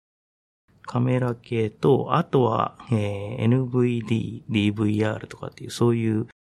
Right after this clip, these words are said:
そのウェブカメラの映像を保存するための、いわゆる、えーと、レコーダーですね。が、結構やっぱり数があって、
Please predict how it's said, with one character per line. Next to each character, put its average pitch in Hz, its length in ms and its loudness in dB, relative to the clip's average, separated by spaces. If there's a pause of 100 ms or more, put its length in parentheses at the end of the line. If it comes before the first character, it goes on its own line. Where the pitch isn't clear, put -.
(220)
そ - 100 2
の 107 100 4
ウ 107 60 0
ェ 123 100 6
ブ 151 120 2
カ 170 180 0
メ 156 140 2
ラ 127 140 2
の 143 340 2
映 135 220 0
像 143 380 0
を 131 40 0
保 135 160 0
存 131 280 0
す - 200 -6
る 131 120 -4
た 139 160 -4
め 156 140 4
の、 113 220 2 (340)
い - 20 2
わ 117 140 4
ゆ 104 60 0
る、 - 220 -8 (100)
え 107 40 2
ー 104 100 -6
と、 95 100 -4
レ 101 120 2
コ 120 200 6
ー 120 60 8
ダ 107 340 2
ー - 60 -12
で 117 80 -6
す - 180 -10
ね。 110 140 -8 (640)
が、 - 340 2 (160)
結 120 220 0 (140)
構 110 240 -6
や 107 60 -14
っ - 20 -18
ぱ - 160 -8
り 104 80 -10
数 107 320 -6
が - 260 -6
あ 101 40 -4
っ 98 60 -10
て、 127 520 -4